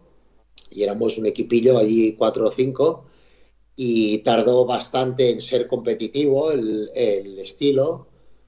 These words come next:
pero, eh, los dos últimos años, pues, hice subcampeón y campeón de España de dos ruedas motrices. Entonces, pues,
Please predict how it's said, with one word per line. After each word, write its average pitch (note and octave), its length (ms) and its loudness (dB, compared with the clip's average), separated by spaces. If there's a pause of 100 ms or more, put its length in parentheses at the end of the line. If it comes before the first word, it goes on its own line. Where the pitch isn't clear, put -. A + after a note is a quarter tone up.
(160)
pero, D3+ 720 2 (440)
eh, G2+ 400 -8
los G2 340 -4
dos G#2 220 0
últimos G#2 420 -2
años, A#2 340 0
pues, G2+ 320 2
hice G2+ 400 0
subcampeón G#2+ 840 0
y A#2 240 -2
campeón F#2 380 -8
de G2 80 -8
España G2 380 -4
de F#2 60 -6
dos F#2 120 -4
ruedas F2+ 280 -4
motrices. F2 460 -14
Entonces, E2 360 -20
pues, - 340 -8